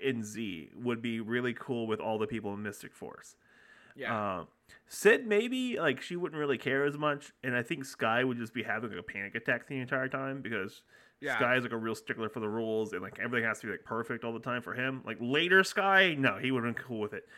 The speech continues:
Speaker 1: Early Sky, yeah, he would, uh, like, having a panic attack the entire time. But I feel like it would have been pretty good altogether,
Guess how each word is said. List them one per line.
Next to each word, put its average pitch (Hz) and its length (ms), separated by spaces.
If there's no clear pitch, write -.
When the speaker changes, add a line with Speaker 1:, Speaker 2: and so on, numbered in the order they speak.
Speaker 1:
Early 151 340
Sky, 170 420
yeah, 127 420
he 127 240
would, 120 160
uh, 117 60
like, 113 160
having 117 200
a 95 40
panic 110 320
attack 123 220
the 110 100
entire 107 380
time. 98 320
But 117 180
I 117 140
feel 147 180
like 135 180
it 131 100
would 135 140
have 120 120
been 120 300
pretty 131 360
good 120 280
altogether, 110 800